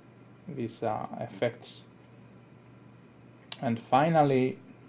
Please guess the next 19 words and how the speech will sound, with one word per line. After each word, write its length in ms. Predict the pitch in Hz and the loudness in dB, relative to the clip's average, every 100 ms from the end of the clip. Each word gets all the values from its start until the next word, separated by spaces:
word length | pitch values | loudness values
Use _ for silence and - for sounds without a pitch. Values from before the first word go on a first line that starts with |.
| - | -4
this 240 | 143 175 | 0 4
one 120 | 202 170 | 4 4
is 120 | - | 4
also 260 | 143 - 135 | 2 2 -4
interesting 580 | 135 151 151 135 123 | 0 0 2 2 2
because 460 | 117 113 123 117 - - - - - - - - 415 | 0 2 4 4 -2 -18 -20 -20 -20 -20 -20 -16 -8
in 160 | 175 135 | -4 2
this 200 | 151 - | 2 4
survey, 400 | 151 151 151 131 | 6 10 10 8
it 220 | 131 123 | 2 2
also 320 | 135 151 - | 4 4 4
uses 600 | 139 139 - 131 120 - | 4 2 2 2 2 -4
media 520 | 127 143 156 123 123 - - - - - - - - | -2 0 4 4 4 0 -14 -20 -20 -20 -20 -8 0
to 120 | 131 | 0
help 440 | - 147 147 147 | 4 6 6 4
you 200 | 151 147 | 8 10
identify 720 | 131 143 143 135 - 127 127 | 10 8 4 0 8 10 10
the 120 | 127 120 | 6 0
birds 760 | 120 131 131 127 127 - - | 6 12 12 10 2 -10 -16